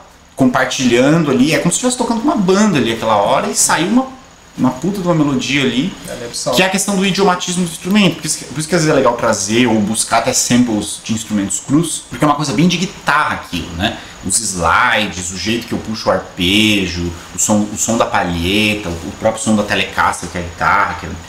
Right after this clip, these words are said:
Speaker 1: um som bem característico aí. Puxa tudo isso, né? Tu-, tudo isso é, compõe ali aquele momento.
Speaker 2: Falando nisso, sabe o que a gente podia fazer?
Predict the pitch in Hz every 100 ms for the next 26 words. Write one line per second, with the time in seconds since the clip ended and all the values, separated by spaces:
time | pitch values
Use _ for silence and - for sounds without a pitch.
0 | - - - 87 92 98 95 95 - 92
1 | 87 104 - - 85 98 - - - -
2 | - - 247 202 - 147 175 147 104 95
3 | 110 - 127 127 120 123 131 135 135 -
4 | - 120 123 120 117 117 117 117 117 131
5 | 131 95 85 - 156 151 180 190 175 175
6 | 170 170 147 139 127 143